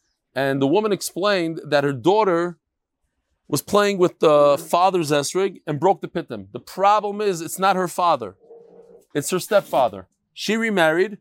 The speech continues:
it's her stepfather. The guy's gonna come home and destroy this kid. Pasha, they're, they're, they're shaking.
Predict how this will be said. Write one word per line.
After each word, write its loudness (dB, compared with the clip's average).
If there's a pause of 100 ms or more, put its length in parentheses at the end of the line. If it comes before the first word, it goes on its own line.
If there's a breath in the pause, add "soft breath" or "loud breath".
(140)
it's -16
her -12
stepfather. -2 (320)
The -8
guy's 2
gonna -2
come -2
home 2 (240)
and 2
destroy 2
this -6
kid. -8 (540)
Pasha, -2
they're, -2
they're, -2
they're -4
shaking. -4